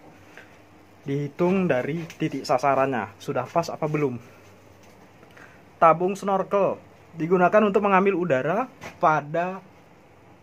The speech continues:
saat mesin diesel digunakan untuk pengisian baterai.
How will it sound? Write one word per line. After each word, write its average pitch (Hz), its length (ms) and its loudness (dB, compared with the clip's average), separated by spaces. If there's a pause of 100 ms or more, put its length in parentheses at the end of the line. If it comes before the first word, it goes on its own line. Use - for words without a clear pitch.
(1080)
saat 165 400 4 (560)
mesin 170 400 -6
diesel 165 240 -2
digunakan 151 400 -2
untuk 156 240 -2
pengisian 143 480 -2
baterai. 123 560 -2